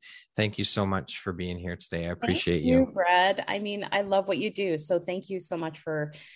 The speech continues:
Speaker 2: you know, cherishing women and showcasing them the way you do. Thank you. Really
Speaker 1: And
Speaker 2: appreciate
Speaker 1: it,
Speaker 2: it.
Speaker 1: it is my pleasure and honor because, I mean, without women like yourself, the platform doesn't exist. So I, I'm, the,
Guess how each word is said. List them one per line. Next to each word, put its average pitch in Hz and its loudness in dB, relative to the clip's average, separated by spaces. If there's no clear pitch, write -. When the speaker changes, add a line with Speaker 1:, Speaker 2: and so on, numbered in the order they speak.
Speaker 2:
you 190 2
know, 165 2
cherishing 175 0
women 156 0
and 147 2
showcasing 147 2
them 117 -4
the 131 -4
way 135 -2
you 147 -4
do. 147 -6
Thank 156 -4
you. 143 -8
Really 160 0
Speaker 1:
And 156 -8
Speaker 2:
appreciate - 0
Speaker 1:
it, - -8
Speaker 2:
it. - -4
Speaker 1:
it 98 -4
is 95 0
my 95 -2
pleasure 92 -2
and 95 -2
honor 101 0
because, 95 -2
I 101 -2
mean, 101 0
without 113 4
women 110 0
like 107 -4
yourself, 104 0
the - -20
platform 101 -4
doesn't 95 -2
exist. 92 -4
So 90 -2
I, 92 0
I'm, - -8
the, 95 2